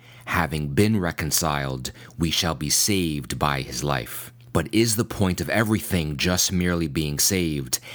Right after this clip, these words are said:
and receiving spiritual benefits? It is not. It is then in Romans five, verse eleven,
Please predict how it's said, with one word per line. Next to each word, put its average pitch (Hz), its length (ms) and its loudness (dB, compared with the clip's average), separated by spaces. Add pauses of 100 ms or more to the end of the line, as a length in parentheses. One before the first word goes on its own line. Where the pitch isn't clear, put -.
and 80 240 0
receiving 87 640 2
spiritual 82 540 0
benefits? 76 760 -2 (320)
It 87 180 2
is 78 200 -2
not. 73 500 -2 (500)
It 87 160 2
is 78 220 0
then 107 220 4
in 101 100 2
Romans 87 460 0
five, 82 420 0
verse 76 260 0
eleven, 80 520 0